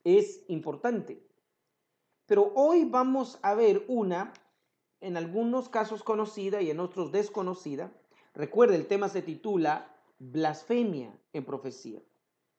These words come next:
Y vamos a ver una diferencia entre blasfemia y Babilonia. ¿Ok?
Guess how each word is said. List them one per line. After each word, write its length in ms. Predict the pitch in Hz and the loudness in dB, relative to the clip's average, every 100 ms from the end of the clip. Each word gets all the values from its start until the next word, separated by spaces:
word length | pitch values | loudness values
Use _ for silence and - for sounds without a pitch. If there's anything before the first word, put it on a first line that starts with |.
| _ _ _ _ - | _ _ _ _ -2
Y 60 | |
vamos 280 | 160 269 320 | 2 2 2
a 60 | 277 | 2
ver 100 | 254 | 4
una 120 | 254 | 2
diferencia 420 | 226 208 220 220 | 2 2 2 2
entre 160 | 196 185 | -2 -2
blasfemia 640 | 165 160 208 202 190 185 | -2 2 2 2 0 -4
y 120 | 170 | -6
Babilonia. 720 | 147 139 139 180 277 196 113 - _ _ _ _ _ _ _ _ _ _ | -4 -4 0 2 2 0 -4 -14 _ _ _ _ _ _ _ _ _ _
¿Ok? 200 | 120 120 | -16 -6